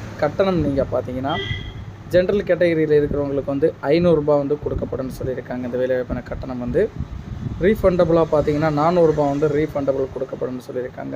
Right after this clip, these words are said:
நம்ம அந்த வேலைவாய்ப்பு வந்து அப்ளை பண்ண பிறகு, எஸ் சி, எஸ் டி, ஃபீமேல்ஸ், எக்ஸ் சர்வீஸ் மேன், பெண்கள் இவங்களுக்கெல்லாம் நீங்க பார்த்தீங்கன்னா, பி டபிள்யூ டி கேண்டிடேட்ஸ்க்கெல்லாம் வந்து இருநூத்தம்பது ரூபாய் கொடுத்துருக்காங்க per ஒரு ஆளுக்கு அப்ளிகேஷன் ஃபீஸ். இந்த வேலைவாய்ப்பான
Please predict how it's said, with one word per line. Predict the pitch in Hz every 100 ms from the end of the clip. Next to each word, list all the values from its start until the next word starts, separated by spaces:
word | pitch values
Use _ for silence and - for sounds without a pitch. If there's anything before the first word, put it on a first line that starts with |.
| 135
நம்ம | 127
அந்த | 120 123
வேலைவாய்ப்பு | 131 127 120 123
வந்து | 123
அப்ளை | - 131
பண்ண | - 127 127
பிறகு, | 127 127 185 320 - - - - - - - - - 156
எஸ் | 151 -
சி, | 151 170 - - 143
எஸ் | - -
டி, | 151 156 - -
ஃபீமேல்ஸ், | 156 151 147 147 156 - -
எக்ஸ் | 139 - -
சர்வீஸ் | 147 143 143 -
மேன், | 143 143 - -
பெண்கள் | 147 151 147 143 - 143
இவங்களுக்கெல்லாம் | 143 143 139 143 139
நீங்க | 131 123 135
பார்த்தீங்கன்னா, | 131 131 131 143 143
பி | 143 143
டபிள்யூ | 139 135
டி | 131 139
கேண்டிடேட்ஸ்க்கெல்லாம் | 135 135 135 131 131 131 127
வந்து | 127 196 - - - - - 156
இருநூத்தம்பது | 160 175 156 147 139
ரூபாய் | 131 139 135
கொடுத்துருக்காங்க | 131 131 120 123 123
per | 131 127
ஒரு | 127
ஆளுக்கு | 120 -
அப்ளிகேஷன் | - 131 127 - 120
ஃபீஸ். | - 214 - - - - - - - - 170
இந்த | 170
வேலைவாய்ப்பான | 180 185 170 160 160